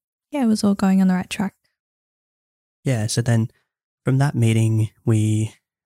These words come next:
Speaker 2: um, kind of just got a bit more open, um, in terms of you coming around to the house and, um, just you getting to know my family more. So you would come by sometimes and kinda just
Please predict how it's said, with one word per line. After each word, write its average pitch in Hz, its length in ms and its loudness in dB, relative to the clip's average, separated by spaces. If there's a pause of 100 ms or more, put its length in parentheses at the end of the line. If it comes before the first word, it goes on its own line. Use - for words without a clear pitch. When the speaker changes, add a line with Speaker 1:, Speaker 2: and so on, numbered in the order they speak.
(120)
Speaker 2:
um, 107 680 -4
kind 107 180 -6
of 107 60 -4
just - 320 -10 (880)
got 143 180 -2
a 123 60 -4
bit 117 220 0
more 110 600 -2 (220)
open, 143 400 -2 (800)
um, 107 200 -2
in 110 100 2
terms 107 220 2
of 104 60 -4
you 110 140 -2
coming 113 280 -4
around 110 320 -6
to - 120 -6
the 110 60 -2
house 110 680 -8 (500)
and, 107 760 0
um, 107 280 -2
just - 320 -6
you 107 160 -6
getting 107 220 -8
to - 120 -12
know 107 120 -10
my 107 140 -12
family 131 340 0
more. 110 300 -2
So - 140 -10
you 107 200 -10
would 107 220 -14 (460)
come 110 200 0
by 107 200 4
sometimes 107 640 -2
and 107 140 -4
kinda 104 260 -6
just - 440 -10